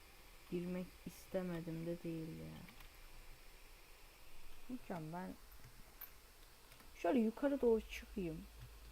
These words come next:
Sonra ben buradan sp-, mob spawner'ın olduğu yere gideyim.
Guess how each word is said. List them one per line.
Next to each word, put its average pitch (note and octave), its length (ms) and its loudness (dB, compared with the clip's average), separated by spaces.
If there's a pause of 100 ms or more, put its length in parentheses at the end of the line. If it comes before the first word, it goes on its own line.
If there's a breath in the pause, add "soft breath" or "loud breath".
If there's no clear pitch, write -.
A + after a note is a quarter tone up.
(540)
Sonra D4+ 240 6
ben B3 240 10
buradan B3+ 380 2
sp-, - 1120 -8 (280)
mob A#3+ 240 8
spawner'ın A3+ 840 2
olduğu G3 400 2
yere E3 380 4
gideyim. D3 520 -2